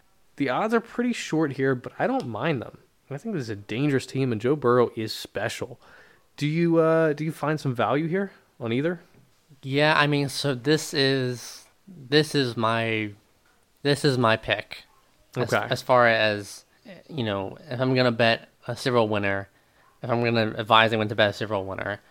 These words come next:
Speaker 2: I think the Bengals provide good value.
Speaker 1: Okay.
Speaker 2: I think the Bengals have a good shot at winning a Super Bowl.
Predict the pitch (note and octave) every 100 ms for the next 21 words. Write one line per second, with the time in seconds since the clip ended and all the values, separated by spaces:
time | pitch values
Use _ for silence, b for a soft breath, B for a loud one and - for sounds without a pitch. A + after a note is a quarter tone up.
0 | b b b b _ - B2 C#3 A#2+ G#2
1 | G#2 G2+ G2 G#2+ G2 G2 A#2 A2+ A2+ -
2 | C#3 D3+ _ B2 A2+ G#2+ A2 A#2+ C3+ C#3+
3 | B2 A#2+ A#2 - B2 A2+ G#2+ G#2+ A#2+ -
4 | A#2+ G#2+ A2+ A2 G#2 G#2 G2+ - A2+ B2+
5 | A#2+ B2 B2+